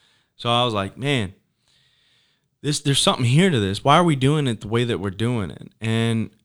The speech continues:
you know, we'll get into this a little bit further. But first, I wanna introduce some of the other people that, that really played an important role in this, the building up of what we are today and the success stories that, you know, and they led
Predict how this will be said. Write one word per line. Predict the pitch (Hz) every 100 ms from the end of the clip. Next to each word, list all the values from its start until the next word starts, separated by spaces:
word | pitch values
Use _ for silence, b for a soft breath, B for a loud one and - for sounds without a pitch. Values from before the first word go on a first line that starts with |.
| _
you | 135
know, | 139 123
we'll | 147 180
get | 214 220
into | 196 170
this | 151 135
a | 135
little | 131
bit | 131 107
further. | - 110 98 90
But | 101
first, | - 202 190 127
I | -
wanna | 139 170 143
introduce | 104 135 123 120 117 104 - B B B B
some | - 135
of | 135
the | 131
other | 127 127
people | 131 123 120
that, | 117 110 - -
that | 110 -
really | 110 113 127 135 135 123 - _ -
played | 127 123
an | 117 113
important | 101 - 151 98
role | 113 107 101 104 - _
in | 113 107
this, | 107 -
the | - 113
building | 107 117 123 123 113
up | 107 101 -
of | 101 98 95 90 -
what | 113 113 - - _
we | 120 113
are | 110 104
today | 98 - 101 98
and | 101
the | 98
success | - - 117 110
stories | - 107 101 - -
that, | - - _ _
you | 87
know, | 104 92
and | 104
they | 110
led | 104 113 117 107